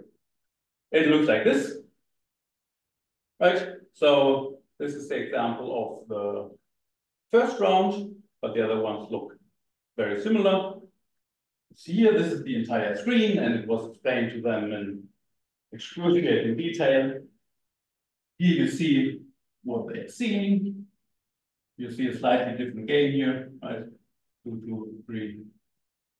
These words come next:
something random, and here the randomization goes on. But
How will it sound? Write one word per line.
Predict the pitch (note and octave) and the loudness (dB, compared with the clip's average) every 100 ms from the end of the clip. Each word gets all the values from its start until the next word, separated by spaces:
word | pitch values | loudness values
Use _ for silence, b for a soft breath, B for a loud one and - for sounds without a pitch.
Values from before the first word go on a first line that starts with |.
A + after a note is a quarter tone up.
| _ | _
something | - A#2+ A#2 G#2+ | -8 -4 -4 -4
random, | A#2+ C3+ B2+ A#2+ A2+ - - - | -2 2 4 2 -2 -8 -12 -10
and | A2 G#2+ | -8 -8
here | A#2+ A2+ - - | -4 -2 -2 -4
the | |
randomization | - G#2 G2+ - - G3 G3+ G3 - - - _ _ _ _ _ _ _ - | -4 -4 -4 -4 0 2 2 0 -2 -6 -14 _ _ _ _ _ _ _ -4
goes | D3 D3 | -2 0
on. | C#3+ C3+ C#3 - - - _ _ _ _ _ _ _ _ _ _ _ _ _ _ _ _ _ _ _ _ _ _ _ _ _ _ | 2 2 2 0 -12 -18 _ _ _ _ _ _ _ _ _ _ _ _ _ _ _ _ _ _ _ _ _ _ _ _ _ _
But | F3+ E3+ E3+ - - | 4 4 4 0 -6